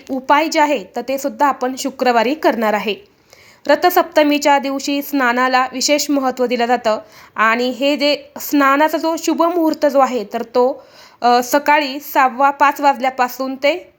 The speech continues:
सात वाजेपर्यंत असणार आहे. या वेळेतच तुम्हाला स्नान करून सूर्याला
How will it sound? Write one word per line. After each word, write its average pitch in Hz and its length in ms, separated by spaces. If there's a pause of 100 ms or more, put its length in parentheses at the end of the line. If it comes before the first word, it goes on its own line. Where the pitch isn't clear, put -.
सात 285 340
वाजेपर्यंत 247 580 (120)
असणार 247 300
आहे. 233 240 (160)
या 240 140
वेळेतच 254 420
तुम्हाला 247 380
स्नान 233 360
करून 240 300
सूर्याला 240 500